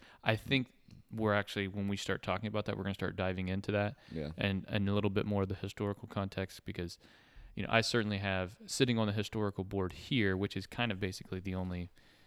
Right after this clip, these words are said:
Speaker 1: semblance of an A R B,
Speaker 2: Yeah.
Speaker 1: you know, that we have,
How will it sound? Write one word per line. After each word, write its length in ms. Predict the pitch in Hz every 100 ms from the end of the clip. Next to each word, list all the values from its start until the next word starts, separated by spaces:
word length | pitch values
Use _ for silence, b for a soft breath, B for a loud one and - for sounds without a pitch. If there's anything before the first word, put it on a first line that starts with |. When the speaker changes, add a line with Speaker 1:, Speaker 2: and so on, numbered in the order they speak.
| b b
Speaker 1:
semblance 640 | - - 113 92 90 90 -
of 340 | 104 90 87 -
an 100 | 107
A 100 | 92
R 120 | 90
B, 380 | 87 87 85 87 - 95 -
Speaker 2:
Yeah. 80 | -
Speaker 1:
you 60 | 87
know, 60 | 85
that 160 | -
we 80 | 95
have, 460 | 107 117 98 87